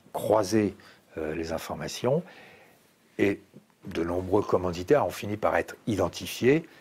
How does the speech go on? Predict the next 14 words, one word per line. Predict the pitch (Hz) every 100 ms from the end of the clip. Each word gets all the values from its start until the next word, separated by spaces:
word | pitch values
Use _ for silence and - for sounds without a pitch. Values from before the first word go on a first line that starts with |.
| - - _ _ _ _ _ _ -
arrêtés, | 107 101 - 123
ce | 117
qui | -
n'a |
pas | 104
été | 92 104
facile | 92 - 107
parce | 87 -
que | 90
certains | - - 92
étaient | 82 92
en | 82
Israël. | 85 - 85 90 90 80
Israël | 80 - 85 76